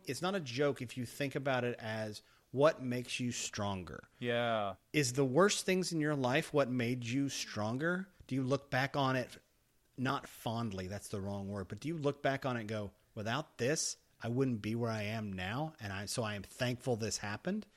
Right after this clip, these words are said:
Speaker 1: So I think that's where the best years of our lives is, like,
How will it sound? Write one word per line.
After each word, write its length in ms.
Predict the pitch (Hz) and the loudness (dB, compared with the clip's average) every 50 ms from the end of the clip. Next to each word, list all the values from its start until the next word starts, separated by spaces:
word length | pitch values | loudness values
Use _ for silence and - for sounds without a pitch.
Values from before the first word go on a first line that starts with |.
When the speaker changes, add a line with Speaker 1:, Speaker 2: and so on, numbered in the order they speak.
| - - - - - - _ | -20 -20 -20 -20 -20 -20 _
Speaker 1:
So 160 | - - 131 | -4 0 0
I 60 | 120 110 | 2 2
think 320 | 147 143 117 101 107 98 | 2 0 0 -2 -2 0
that's 340 | 113 120 127 120 - - - | 4 4 4 4 2 0 -2
where 480 | 120 117 113 110 107 104 104 101 98 - _ - - - - - - - - - | -2 -2 0 0 0 -2 -2 -4 -4 -8 _ -20 -20 -20 -20 -20 -20 -20 -12 -10
the 60 | 113 | -4
best 300 | 98 117 110 - - 117 | -2 0 0 0 0 -2
years 180 | 113 107 95 95 | -2 -2 -2 -2
of 60 | 95 | -4
our 140 | 95 92 92 | -2 -2 -2
lives 320 | 98 95 92 92 95 107 | -2 -2 -2 -4 -6 -8
is, 100 | 110 104 | -6 -4
like, 240 | 107 101 95 - | -4 -4 -4 -6